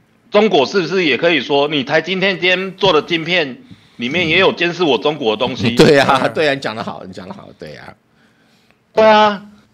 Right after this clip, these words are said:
Speaker 2: 对啊。
Speaker 1: 你讲这些到底是有什么？哦，我，我真的不懂。反正，反正只要民进党的官员不下台，
Speaker 2: 嗯。
Speaker 1: 我这个气永远都消不了。
Speaker 2: 对，我跟你讲，那苏丹红的情形是这样的哈。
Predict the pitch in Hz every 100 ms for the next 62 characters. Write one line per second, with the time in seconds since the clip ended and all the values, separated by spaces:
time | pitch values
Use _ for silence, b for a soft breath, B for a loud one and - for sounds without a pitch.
0 | _ - 160 147 190 202 202 190 165 226
1 | 233 233 226 247 180 143 202 202 170 180
2 | 160 135 - 123 98 113 123 127 110 117
3 | 147 127 - 170 135 104 95 - b b
4 | - B B B B - 135 160 208 151
5 | 139 196 185 147 156 202 - 156 196 170
6 | 127 107 107 127 170 165 110 120 185 151
7 | 113 104 104 107 - 156 147 - 165 135
8 | 143 113 131 - 120 120 110 113 113 120
9 | 165 214 143 139 170 - 170 160 156 147
10 | 95 98 - 123 123 82 82 87 71 53
11 | -